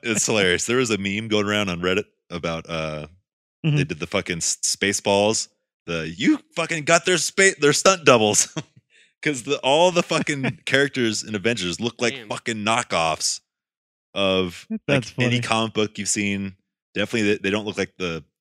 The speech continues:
Speaker 1: the recent movies and shit.
Speaker 3: Oh,
Speaker 1: It
Speaker 3: yeah.
Speaker 1: looks like it's like the game didn't have
Speaker 2: It's
Speaker 1: the
Speaker 2: like
Speaker 1: license to Marvel, but they do.
Speaker 2: It's like Lieutenant America instead of
Speaker 1: Yeah,
Speaker 2: Captain
Speaker 1: like, they all
Speaker 2: America.
Speaker 1: look like knockoffs. It's horrible.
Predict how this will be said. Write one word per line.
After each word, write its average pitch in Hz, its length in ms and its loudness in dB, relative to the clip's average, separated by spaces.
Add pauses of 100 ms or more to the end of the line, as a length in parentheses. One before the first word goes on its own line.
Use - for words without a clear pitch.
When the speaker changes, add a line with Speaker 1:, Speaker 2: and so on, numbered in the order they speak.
(140)
Speaker 1:
the 78 140 -12
recent 90 320 -2
movies 87 260 -6
and 71 100 -12
shit. 135 200 -8
Speaker 3:
Oh, 127 100 -6
Speaker 1:
It 101 80 -6
Speaker 3:
yeah. 98 80 -4
Speaker 1:
looks 117 160 0
like 123 280 -4 (1000)
it's - 160 0
like 139 120 0
the 135 80 -2
game 127 480 -2
didn't 123 360 0
have 113 200 0
Speaker 2:
It's 117 60 0
Speaker 1:
the 160 60 0
Speaker 2:
like 92 60 0
Speaker 1:
license 110 540 0
to 104 360 -2
Marvel, 101 380 0
but 107 200 -2
they 101 100 2
do. 92 360 2
Speaker 2:
It's - 100 -4
like 160 140 2
Lieutenant 156 540 4
America 127 420 -2
instead 117 240 -2
of 123 80 4
Speaker 1:
Yeah, 139 180 8
Speaker 2:
Captain 104 180 0
Speaker 1:
like, 131 60 -2
they 127 80 2
all 131 100 4
Speaker 2:
America. 143 200 0
Speaker 1:
look 123 140 -4
like 123 220 2
knockoffs. 76 300 -2
It's - 220 -8
horrible. 98 540 -2